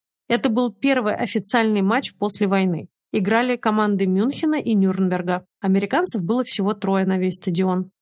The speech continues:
Они сидели в первом ряду, как на витрине. Можно ли себе представить, чтобы трое солдат немецких оккупационных войск пришли на спортивное мероприятие,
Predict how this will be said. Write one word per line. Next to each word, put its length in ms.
Они 160
сидели 360
в 100
первом 320
ряду, 380
как 200
на 100
витрине. 520
Можно 300
ли 140
себе 300
представить, 640
чтобы 520
трое 280
солдат 600
немецких 640
оккупационных 800
войск 480
пришли 380
на 100
спортивное 640
мероприятие, 960